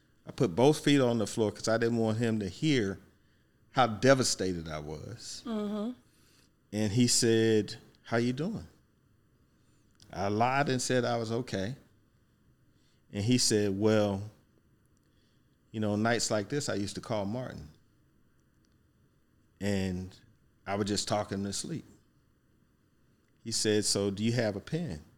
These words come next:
Speaker 1: So, of course, you know, the, I was in a cheap hotel, so the pen never writes when you need it to write. So he said, "Take my number." He said, "This is a number by my bed."
Speaker 2: Mm-hmm.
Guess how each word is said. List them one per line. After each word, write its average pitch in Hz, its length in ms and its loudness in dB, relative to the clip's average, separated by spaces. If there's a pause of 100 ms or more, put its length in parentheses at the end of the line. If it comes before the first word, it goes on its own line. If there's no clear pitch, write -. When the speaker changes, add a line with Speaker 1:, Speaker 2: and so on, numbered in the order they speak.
(240)
Speaker 1:
So, - 180 -12
of 85 100 -12
course, 110 380 -4 (100)
you 127 80 -10
know, 110 140 -2
the, 92 140 -8 (280)
I 107 80 -6
was 107 100 -2
in 107 100 0
a 98 40 -4
cheap 120 240 0
hotel, 104 380 2
so 101 160 -4
the 92 80 -10
pen 110 400 -10 (480)
never 120 260 2
writes 101 440 -4
when 101 140 -6
you 101 60 -6
need 101 200 -4
it 92 80 -12
to 104 100 -4
write. 87 320 -10 (420)
So 101 380 -2 (840)
he 120 120 -8
said, 104 220 0
"Take 117 200 2 (280)
my 107 100 -6
number." 156 380 -4
He 101 160 -4
said, 95 260 -2
"This 98 180 -4
is 101 120 -8
a 104 40 -6
number 98 260 -4
by 98 140 -4
my 101 160 -4
bed." 160 320 -10 (380)
Speaker 2:
Mm-hmm. 214 440 -6